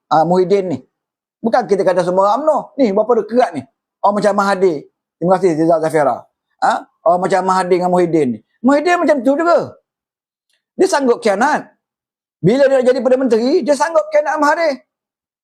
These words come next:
Kan? Dia sanggup khianat Anwar Ibrahim. Sebab nak jadi Perdana Menteri. Dia sanggup khianat Pertahanan Harapan. Kerana nak jadi Perdana Menteri. Kan? Ha. Bos dia Mahathir tu sendiri. Bos dia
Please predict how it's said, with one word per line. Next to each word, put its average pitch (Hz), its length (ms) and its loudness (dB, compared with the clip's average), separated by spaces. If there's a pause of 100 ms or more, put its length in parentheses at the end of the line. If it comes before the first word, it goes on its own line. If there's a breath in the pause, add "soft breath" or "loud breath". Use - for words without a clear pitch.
(640)
Kan? 294 140 0 (360)
Dia 311 80 2
sanggup 294 300 0
khianat 190 260 -2
Anwar 196 320 2
Ibrahim. 262 440 -2 (1040)
Sebab 214 280 0
nak 233 40 0
jadi 233 200 2
Perdana 247 240 0
Menteri. 262 320 -2 (240 soft breath)
Dia 269 120 2
sanggup 285 280 0
khianat 220 320 -2
Pertahanan 214 320 0
Harapan. 262 340 -2 (840)
Kerana 160 280 0
nak 196 80 -4
jadi 226 120 2
Perdana 247 200 2
Menteri. 285 200 0 (1160)
Kan? 240 160 0 (320)
Ha. 208 120 0 (1000)
Bos 247 320 2
dia 294 280 4
Mahathir 294 480 2
tu 247 80 -2
sendiri. 254 480 0
Bos 285 240 0
dia 285 200 2